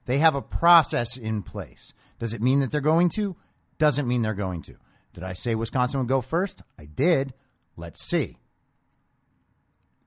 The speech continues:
There's also a chance Pennsylvania could get this done in time.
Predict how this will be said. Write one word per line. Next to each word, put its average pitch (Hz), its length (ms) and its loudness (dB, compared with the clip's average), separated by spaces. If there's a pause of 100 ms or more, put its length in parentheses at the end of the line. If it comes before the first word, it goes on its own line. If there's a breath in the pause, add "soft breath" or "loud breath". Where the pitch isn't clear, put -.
(340)
There's 127 180 0
also 185 300 6
a 127 60 0
chance 123 320 -2
Pennsylvania 117 600 0
could 92 140 -10
get 90 200 -6
this 82 180 -10
done 78 200 -10
in 73 120 -12
time. 76 240 -12